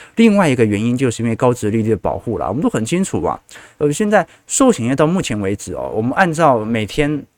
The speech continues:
呃，你看外资买卖超那是一回事啦，就反正它就是针对大股票买嘛，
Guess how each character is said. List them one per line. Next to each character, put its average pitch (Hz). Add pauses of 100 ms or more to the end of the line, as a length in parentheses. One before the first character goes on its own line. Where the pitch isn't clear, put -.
(120)
呃， 110
你 110
看 139
外 165
资 147
买 117
卖 117
超 117
那 117
是 107 (120)
一 135
回 92
事 -
啦， 67
就 123
反 113
正 262
它 131
就 123
是 123
针 120
对 123
大 113
股 98
票 107
买 90
嘛， 67